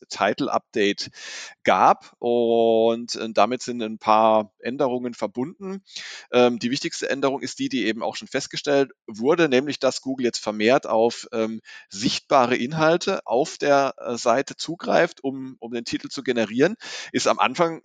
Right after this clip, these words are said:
auch, ähm, gerade am Ziel ein bisschen vorbeigeschossen. Da waren dann teilweise auch recht sinnbefreite Titel, die da ersche-, erschienen sind in den Suchergebnissen. Google hat ja dann noch mal ein bisschen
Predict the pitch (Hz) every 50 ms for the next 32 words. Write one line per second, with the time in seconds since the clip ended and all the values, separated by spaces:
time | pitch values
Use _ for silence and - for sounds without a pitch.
0 | - _ - 127 127 123 - - - - 123 123 120 - 120 117 117 120 127 -
1 | - 117 113 110 - - 131 139 143 143 135 139 - - 127 - - 107 101 98
2 | 107 135 147 151 - - 147 139 - - 143 127 120 117 113 - - 113 113 120
3 | 120 117 - 113 110 117 120 117 117 - 110 - - - - 117 - - - -
4 | - - - - - - - - 104 131 156 180 202 170 - - 147 147 156 -
5 | 160 - - 160 156 - 156 147 151 143 135 101 101 131 - - 123 - - 120
6 | 123 - - 147 151 143 143 143 139 131 131 127 - 143 139 147 135 135 - 143
7 | 143 - 117 135 - - 135 139 - _ - 135 143 135 131 127 120 135 120 123
8 | 117 123 127 - 123 120 113 113 113 123 - - 127